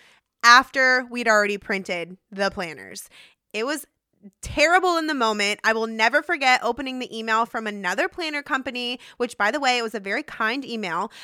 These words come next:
but I just remi-, remember hitting my back on the wall in the bathroom and just sliding down to the floor. The email basically said that if we sold any planners with the word hustle in the name of the planner,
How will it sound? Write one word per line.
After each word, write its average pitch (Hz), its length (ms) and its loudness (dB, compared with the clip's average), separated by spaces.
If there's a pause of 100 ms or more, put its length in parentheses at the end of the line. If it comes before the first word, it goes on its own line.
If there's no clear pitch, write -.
(120)
but 240 240 6
I 220 100 8
just 277 240 -4
remi-, 294 300 -2 (100)
remember 247 520 0
hitting 285 420 -4
my 339 160 0
back 208 420 0
on 240 140 -2
the 226 80 -4
wall 190 420 2
in 240 80 -4
the 214 80 -8
bathroom 247 560 -4
and 220 140 -8
just 214 180 -8
sliding 220 760 -2 (120)
down 180 320 -2
to - 80 -16
the 185 100 -10
floor. 160 420 -12 (260)
The 254 200 -6
email 294 240 2
basically 277 540 -4
said 214 520 -2
that 240 120 0
if 226 160 -6
we 240 160 -8
sold 214 560 -4
any 214 220 -6
planners 214 520 -6
with 226 120 -10
the 226 80 -6
word 208 240 -4
hustle 254 580 0
in 233 160 -6
the 220 80 -6
name 196 400 -6
of 208 140 -6
the 214 100 -6
planner, 220 560 -4